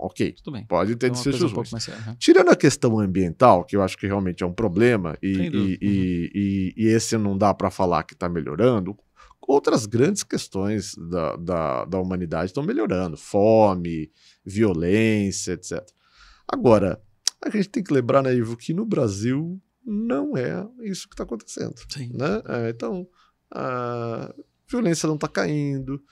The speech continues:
Speaker 1: mobilidade urbana é um problema.
Speaker 2: É um problema. Nas
Speaker 1: Teve,
Speaker 2: grandes cidades,
Speaker 1: te-,
Speaker 2: sem
Speaker 1: então,
Speaker 2: dúvida.
Speaker 1: teve um estudo em, na, chamado São Paulo Megacity,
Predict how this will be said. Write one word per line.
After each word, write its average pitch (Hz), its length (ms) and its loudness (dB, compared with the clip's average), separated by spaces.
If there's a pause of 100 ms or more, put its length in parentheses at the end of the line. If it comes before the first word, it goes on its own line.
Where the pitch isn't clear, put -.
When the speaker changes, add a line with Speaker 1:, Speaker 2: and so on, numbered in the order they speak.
(320)
Speaker 1:
mobilidade 170 600 -2
urbana 120 400 0
é 123 60 -2
um 156 160 -4
problema. 107 500 2
Speaker 2:
É 113 40 2
um 113 40 0
problema. 110 340 -2 (240)
Nas 107 120 -6 (100)
Speaker 1:
Teve, 381 140 6
Speaker 2:
grandes 113 200 0
cidades, 104 300 -2
Speaker 1:
te-, - 100 0
Speaker 2:
sem - 120 -10
Speaker 1:
então, - 140 -2
Speaker 2:
dúvida. 147 120 0
Speaker 1:
teve 285 220 4
um 165 80 4
estudo 143 500 0
em, 107 60 -2 (140)
na, 107 260 -2
chamado 113 520 0
São 113 220 -6
Paulo 160 240 2
Megacity, 117 800 -2